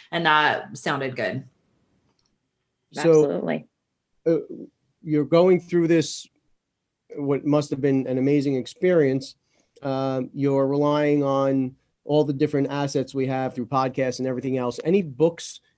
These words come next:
Speaker 2: in particular that really you could, you know, uh, point to one or two that really kinda helped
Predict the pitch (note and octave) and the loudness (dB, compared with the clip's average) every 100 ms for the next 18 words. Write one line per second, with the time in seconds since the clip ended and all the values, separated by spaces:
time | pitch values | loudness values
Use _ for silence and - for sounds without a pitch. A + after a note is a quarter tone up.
0 | - D3 D3+ C#3+ D#3+ E3 D#3 D#3 D#3 _ | -4 -2 -2 0 0 2 2 2 -2 _
1 | _ C#3+ C#3 C#3+ D3+ D3 C#3+ C#3 C#3 B2+ | _ -4 -4 2 2 4 2 0 -6 -4
2 | D3 C3+ B2+ - - - - _ _ _ | -4 -2 -4 -8 -16 -16 -18 _ _ _
3 | - E3 D3+ C#3+ C3 D3 D#3 C#3+ D#3+ D#3 | 0 2 2 0 0 2 2 0 0 2
4 | C#3+ B2+ D3 F3 E3+ E3 E3+ D3 C3+ D3 | 2 0 2 2 2 -2 -2 -2 -2 -2
5 | D#3 - | -4 -8